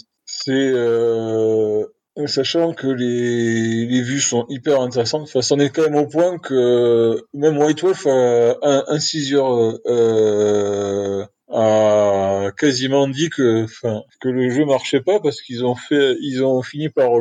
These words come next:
couler la gamme Wraith, euh, dans le, dans le monde et créer un autre jeu pour jouer des, euh, pseudo-fantômes après la, après la, avoir coulé la, après avoir coulé la,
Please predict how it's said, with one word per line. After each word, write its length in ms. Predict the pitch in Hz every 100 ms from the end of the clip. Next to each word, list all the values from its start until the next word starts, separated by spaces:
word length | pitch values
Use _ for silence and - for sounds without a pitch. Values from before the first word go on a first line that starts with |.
| 113
couler 260 | 143 143
la 160 | 143 131
gamme 260 | 123 123 117
Wraith, 460 | 127 143 139 -
euh, 300 | 110 104 107 104
dans 180 | 113 113
le, 360 | 110 107 110 110 _ -
dans 140 | 117
le 60 | 127
monde 260 | 160 165
et 80 | 139
créer 340 | - 165 160
un 120 | 139 147
autre 300 | 156 160 147
jeu 120 | 165
pour 200 | 147 135
jouer 260 | 131 143 151
des, 200 | 127 117
euh, 260 | 107 110 120
pseudo-fantômes 1080 | - 165 151 156 147 131 147 160 151 127 113 113 _ -
après 460 | 131 117 - 151 143
la, 500 | 127 113 104 104 104
après 380 | 117 113 - 151
la, 220 | 123 107
avoir 280 | 107 120 -
coulé 220 | 135 131
la, 640 | 123 113 107 107 110 117
après 220 | 113 - 131
avoir 280 | 127 127
coulé 240 | - 131 135
la, 760 | 120 110 - - - - 95